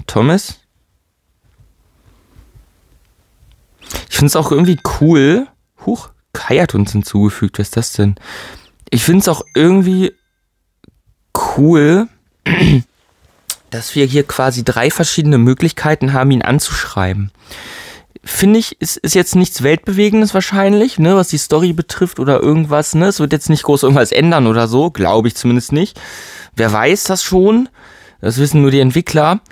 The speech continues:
<clears throat> Aber irgendwie finde ich's trotzdem cool. Es macht's einfach so. Ja, man hat halt so ein bisschen Freiraum, ne? Man kann halt, äh, einfach <clears throat>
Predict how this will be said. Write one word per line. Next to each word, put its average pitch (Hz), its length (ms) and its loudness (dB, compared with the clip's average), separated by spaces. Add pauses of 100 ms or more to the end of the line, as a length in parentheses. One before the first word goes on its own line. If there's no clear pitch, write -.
(280)
<clears throat> 214 560 0
Aber 147 480 0 (1200)
irgendwie 180 160 2
finde 185 140 4
ich's 147 100 -2
trotzdem 123 340 -2 (100)
cool. 98 300 0 (1300)
Es - 140 -4
macht's 165 200 -2
einfach 175 280 -2
so. 160 420 2 (2500)
Ja, 190 380 2
man 214 240 2
hat 220 120 -2
halt 226 200 0
so 220 80 0
ein 214 80 4
bisschen 220 240 0
Freiraum, 151 680 0
ne? 196 160 2
Man 202 160 2
kann 185 360 0
halt, 190 220 0
äh, 175 240 2
einfach 185 520 -4 (640)
<clears throat> - 80 -6